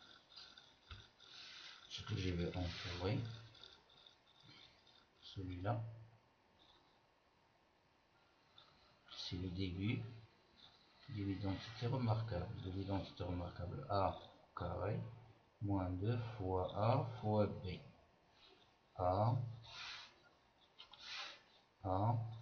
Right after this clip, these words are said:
c'est racine carrée de x au carré, moins deux fois a fois b. B c'est un. A c'est racine carrée de x et b c'est un. Donc ceci s'écrit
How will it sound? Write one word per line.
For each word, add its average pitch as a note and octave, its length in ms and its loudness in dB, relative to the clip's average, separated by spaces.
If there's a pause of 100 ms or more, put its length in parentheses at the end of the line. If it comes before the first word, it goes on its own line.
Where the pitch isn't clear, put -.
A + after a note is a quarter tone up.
(680)
c'est - 160 -8
racine G2 300 -2
carrée F2+ 300 -4
de F#2 100 -8
x - 300 -6 (240)
au - 120 -10
carré, G2 300 0 (460)
moins G2+ 340 4
deux F#2+ 300 2
fois F2+ 500 -4
a G2+ 420 4 (1080)
fois A2 480 4 (160)
b. G2 60 -2 (540)
B A2 180 2
c'est A2 280 2
un. F2 140 -2 (1200)
A G#2 60 4
c'est G2 180 2
racine F#2 320 2
carrée F2+ 300 -4
de G2 180 -4
x - 240 -4
et G2 60 -6
b G2+ 180 -4
c'est - 200 -6
un. - 760 -14
Donc A2+ 160 8
ceci - 500 2 (640)
s'écrit F#2 640 -2